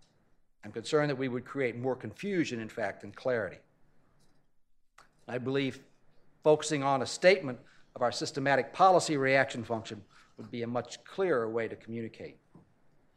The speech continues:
Now, others view threshold as a way to signal that the F O M C will wait a very long time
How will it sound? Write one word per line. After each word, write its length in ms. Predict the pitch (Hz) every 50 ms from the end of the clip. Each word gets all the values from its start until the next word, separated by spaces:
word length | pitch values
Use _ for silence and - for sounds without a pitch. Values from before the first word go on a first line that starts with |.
| _ _ _ _ - - - - - - - - -
Now, 140 | - 214 220
others 360 | - 277 320 339 339 294 196 147
view 180 | 196 226 208
threshold 640 | - - 226 226 240 226 - - 208 196 185 185 180
as 120 | 170 151
a 40 | 180
way 300 | 175 160 196 196 196 190
to 80 | 175 165
signal 440 | - - - 220 220 208 208 196 165
that 120 | 165 165
the 160 | - 160 156 170
F 160 | 170 165 170
O 100 | 190 180
M 140 | 165 165 -
C 300 | - - 165 165 165 147
will 180 | 135 143 139
wait 220 | 135 165 170 160 151
a 60 | 139
very 480 | 113 101 117 147 160 165 165 165 160
long 360 | 156 151 151 151 151 147 143 131
time 480 | - - 165 175 170 143 127 107 101